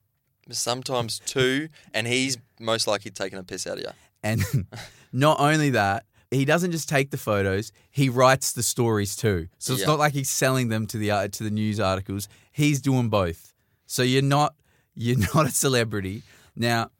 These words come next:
Speaker 2: they will say to you, "Don't speak to this man."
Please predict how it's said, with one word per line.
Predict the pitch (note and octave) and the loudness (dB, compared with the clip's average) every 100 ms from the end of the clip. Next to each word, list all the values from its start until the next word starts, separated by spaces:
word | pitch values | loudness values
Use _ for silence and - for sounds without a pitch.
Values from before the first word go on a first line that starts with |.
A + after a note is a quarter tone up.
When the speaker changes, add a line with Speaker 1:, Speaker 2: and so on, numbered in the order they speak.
| _ A2+ | _ 0
Speaker 2:
they | C3+ F3 | 4 4
will | F#3 | 2
say | F3 D#3 C#3 C#3 | 0 0 0 0
to | - | -2
you, | G#2 G2 F#2+ C3 _ _ _ _ _ _ _ _ G2 | -4 -4 -6 -10 _ _ _ _ _ _ _ _ -6
"Don't | G#2 G2 G2+ | -2 -2 -4
speak | - F#2 - | -6 -8 -8
to | D#2 | -14
this | E2 - | -14 -12
man." | - | -14